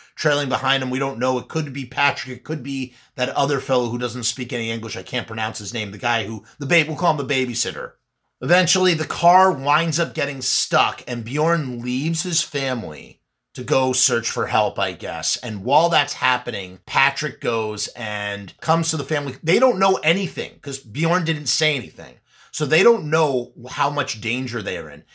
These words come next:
And they're in the car with Patrick and Karen. And that's when Luis asks, "Who's with Abel?" And of course, we know that Abel is floating face down in a pool. But Karen lies and says, "Oh, you know,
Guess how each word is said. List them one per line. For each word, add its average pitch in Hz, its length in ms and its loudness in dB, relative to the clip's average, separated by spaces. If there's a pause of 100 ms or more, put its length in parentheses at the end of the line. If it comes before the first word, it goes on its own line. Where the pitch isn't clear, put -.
(120)
And 147 140 0
they're 175 140 4
in 175 80 0
the 170 80 -2
car 151 300 4
with 135 400 -4
Patrick 139 600 -4
and 123 640 -4
Karen. 113 480 -2 (320)
And 123 160 -6
that's 131 240 0
when 127 160 -4
Luis 110 340 -6
asks, 110 300 -2 (200)
"Who's 123 180 -2
with 110 180 -6
Abel?" 156 480 0 (140)
And 127 100 -2
of 123 80 -4
course, 151 260 2
we 131 120 -4
know 123 100 0
that 110 180 -4
Abel 107 300 -8
is - 160 -8 (220)
floating 107 680 -2 (300)
face 117 260 -4
down 101 340 -2
in 85 80 -10
a 80 40 -12
pool. 98 580 -6 (160)
But 202 140 -6
Karen 160 320 4
lies 107 400 0
and 98 120 -8
says, 92 420 -4 (300)
"Oh, 294 280 6
you 185 160 2
know, 147 480 2